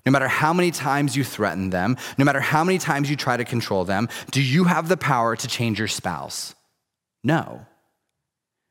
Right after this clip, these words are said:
Does God have the power and ability to change your spouse? Yes, he does. Do you, as helicoptery as you are, have the ability to control your child's future? No.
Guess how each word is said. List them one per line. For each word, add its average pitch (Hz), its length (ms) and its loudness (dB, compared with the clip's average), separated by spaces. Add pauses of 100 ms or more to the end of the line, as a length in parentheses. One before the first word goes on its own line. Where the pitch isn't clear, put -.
(140)
Does 123 160 2
God 147 280 2
have 135 200 -2
the 131 100 0
power 107 300 0
and 107 100 -2
ability 98 320 0
to 80 60 -10
change 80 260 -8
your - 60 -10
spouse? - 580 -16 (720)
Yes, - 560 -6 (560)
he - 140 -14
does. - 640 -8 (960)
Do 143 100 6
you, 139 460 2 (160)
as 117 200 2
helicoptery 156 840 2
as 123 260 0
you 131 140 2
are, 107 160 2 (160)
have 143 140 2
the 139 100 2
ability 151 360 2
to 135 100 -4
control 139 340 0
your 135 120 0
child's 110 360 0
future? 170 580 -4 (760)
No. 117 540 -2